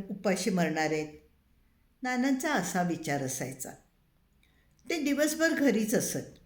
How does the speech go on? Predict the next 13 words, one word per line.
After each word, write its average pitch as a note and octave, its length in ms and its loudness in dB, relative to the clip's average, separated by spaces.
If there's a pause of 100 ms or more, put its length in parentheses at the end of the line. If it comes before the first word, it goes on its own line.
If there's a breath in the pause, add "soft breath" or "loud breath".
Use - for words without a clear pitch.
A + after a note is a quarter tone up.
(460)
कुठे F#3+ 260 0
नानीला F#3+ 460 4
घरकामात G#3 640 2
मदत F3 400 2
कर, D#3+ 160 -2 (640 soft breath)
कुठे C#4+ 240 2
घराबाहेरच्या A#3 760 4
बागेकडे G3 640 4
लक्ष - 300 0
पुरव, F3 560 2 (640 soft breath)
कुठे G#3 600 0
तांबड्या E3 420 0
अलवणात F3 560 2